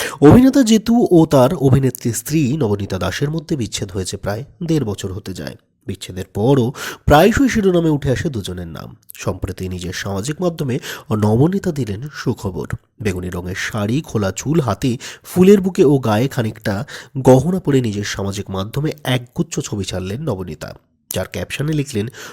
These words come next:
"নতুন শুভারম্ভ।" প্রথম ছবি ও ক্যাপশন দেখে প্রথমেই সকলে কিন্তু অনুমান করে নিয়েছিল হয়তো জীবনের নতুন অধ্যায় শুরু করতে চলেছেন নবনীতা, বা হয়তো বাগদান পর্ব সেরেছেন অভিনেত্রী।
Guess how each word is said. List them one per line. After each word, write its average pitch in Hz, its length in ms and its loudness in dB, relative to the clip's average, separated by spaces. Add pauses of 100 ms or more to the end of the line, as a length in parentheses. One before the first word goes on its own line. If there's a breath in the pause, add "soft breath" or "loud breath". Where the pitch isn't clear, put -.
(140 loud breath)
"নতুন 117 480 4 (140)
শুভারম্ভ।" 92 600 -4 (360 loud breath)
প্রথম 254 300 8
ছবি 254 220 6
ও 254 80 6
ক্যাপশন 202 460 2
দেখে 190 220 2
প্রথমেই 131 460 -2
সকলে 107 360 -4
কিন্তু 98 280 -10
অনুমান 101 320 -6
করে 139 240 -2
নিয়েছিল 113 360 -4 (100)
হয়তো 139 320 0
জীবনের 110 360 0
নতুন 104 300 -4
অধ্যায় 98 280 -6
শুরু 104 220 -10
করতে 92 280 -8
চলেছেন 110 460 -6 (340 soft breath)
নবনীতা, 98 520 -6 (280 loud breath)
বা 104 160 4
হয়তো 160 380 4
বাগদান 180 320 4
পর্ব 165 260 -2
সেরেছেন 131 400 -4
অভিনেত্রী। 95 540 -8